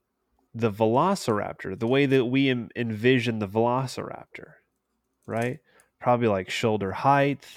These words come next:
very fast, a hunter, it's a pack animal, claws,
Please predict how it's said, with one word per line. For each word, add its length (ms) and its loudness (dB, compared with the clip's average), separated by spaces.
very 300 2
fast, 720 -2
a 60 -10
hunter, 560 -2
it's 160 -6
a 60 -10
pack 380 -4
animal, 580 -2
claws, 960 0